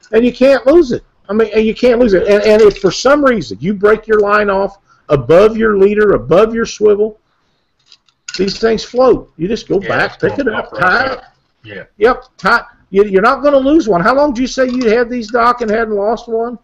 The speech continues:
Speaker 2: Uh, I've had my planer, I've had the church planer boards for over twenty years.
Speaker 1: And never
Speaker 2: And
Speaker 1: lost one.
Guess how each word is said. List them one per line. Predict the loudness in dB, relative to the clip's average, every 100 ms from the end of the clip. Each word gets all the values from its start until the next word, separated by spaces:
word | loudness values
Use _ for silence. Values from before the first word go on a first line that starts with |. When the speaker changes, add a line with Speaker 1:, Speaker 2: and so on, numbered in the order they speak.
| _ _ _ -10
Speaker 2:
Uh, | -6 -4 -4
I've | -4 -2
had | -2 -4
my | -6 -8 -10 -12
planer, | -12 -12 -12 _ -10
I've | -8 -4
had | -4 -6
the |
church | -8 -8 -8 -8
planer | -8 -6 -6
boards | -6 -8 -8
for | -10 -12 -8
over | -6 -6
twenty | -12 -12 -12 -12
years. | -18 -18 -20 -20 _ _ _ _ _ _ _ _
Speaker 1:
And | 0 2
never | 2 2
Speaker 2:
And | 2
Speaker 1:
lost | 2 0 -4
one. | -14